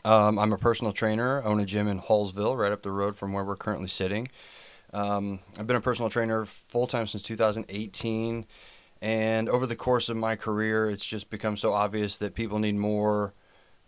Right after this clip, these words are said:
um, help than just the physical. They're getting a lot of what they're struggling with is mental, and it's really cool that I get to combine both of those things with one job and help people really understand what they can do.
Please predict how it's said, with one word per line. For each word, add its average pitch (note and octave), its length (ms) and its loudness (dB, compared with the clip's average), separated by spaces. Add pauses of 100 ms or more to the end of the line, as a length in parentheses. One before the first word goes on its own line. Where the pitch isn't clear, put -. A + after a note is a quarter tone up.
um, G2 300 -2
help G#2+ 260 0
than G2 160 -2
just G#2 220 -4
the G2+ 80 -8
physical. G2+ 360 -6
They're G2+ 140 -6
getting G2 340 -6
a G2 60 -4
lot G2+ 180 2
of G2 320 -6
what G#2+ 300 2
they're G#2 260 0
struggling A#2 560 2
with A2+ 180 2
is G2 160 -4
mental, G#2+ 680 -2
and G2+ 440 -4 (420)
it's A2 180 -4
really B2 320 0
cool A#2+ 340 -2
that G#2+ 220 4 (100)
I G#2 80 2
get A2 140 -4
to G2+ 80 -10
combine G#2 420 -2
both B2+ 300 4
of A2 80 -8
those A2 180 0
things G#2+ 240 -2
with G2 220 -8
one G#2+ 320 0
job G2+ 520 4 (220)
and F#2+ 240 -8
help G2 180 -4
people G2 520 -6 (420)
really A2+ 720 -2
understand G#2 840 -4 (140)
what G2+ 240 -2
they G#2 120 -2
can F#2 200 -8
do. D#2+ 320 -14